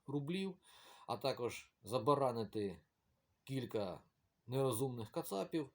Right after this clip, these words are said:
і тим самим врятувати не одне, не один десяток людських життів наших нормальних українських людей, наших вояків.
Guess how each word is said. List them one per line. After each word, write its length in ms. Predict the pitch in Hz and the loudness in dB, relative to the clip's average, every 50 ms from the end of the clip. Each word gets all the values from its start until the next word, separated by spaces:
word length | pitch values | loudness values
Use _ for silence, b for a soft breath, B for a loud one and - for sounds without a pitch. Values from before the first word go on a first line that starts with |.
| B B B B B B B B | B B B B B B B B
і 80 | B 147 | B -2
тим 220 | - 165 165 135 | 0 0 0 0
самим 320 | - - 165 156 151 143 127 | 2 2 2 4 4 4 4
врятувати 840 | 117 139 143 - 156 151 156 156 147 139 120 - 107 92 82 76 65 - - - 110 | 4 2 2 4 2 2 4 6 4 4 4 2 0 -2 -2 -4 -8 -14 -16 -12 -8
не 420 | 113 113 120 120 131 143 151 151 - | -6 -4 -4 -2 0 2 2 2 2
одне, 640 | 139 143 127 120 139 147 156 151 139 120 101 82 - | 0 -2 0 0 0 2 2 4 4 2 0 -2 -4
не 160 | 101 123 139 139 | -4 -2 0 2
один 360 | 139 131 127 151 147 131 107 | 2 2 0 0 -2 -2 -2
десяток 760 | 120 117 - - - 127 120 107 - - 95 - - - - _ - | -4 -4 -4 -2 0 0 0 0 -2 -4 -6 -6 -8 -14 -20 _ -8
людських 500 | 107 120 113 98 - - - 113 98 87 | -6 -6 -6 -6 -8 -8 -6 -6 -6 -6
життів 480 | 85 104 120 101 - - 135 110 92 92 | -6 -6 -8 -8 -6 -6 -4 -4 -4 -4
наших 520 | 104 127 123 117 - - 160 - - - b b b b b b | -2 -2 -2 -2 -2 -6 -10 -14 -18 -20 b b b b b b
нормальних 500 | 107 117 131 139 135 123 107 98 90 - | -4 -2 0 2 2 2 0 0 -4 -6
українських 640 | 107 101 113 127 123 113 107 98 - - 82 - - | -8 -4 -2 -2 0 0 -2 -4 -6 -10 -14 -12 -10
людей, 340 | 110 120 117 123 139 117 92 | -8 -6 -2 0 0 0 0
наших 380 | 92 110 104 98 - - - - | -2 -4 -4 -6 -8 -10 -8 -6
вояків. 520 | 117 117 123 123 120 - 175 170 165 156 | -4 -4 -4 -4 -6 -6 -4 -4 -4 -4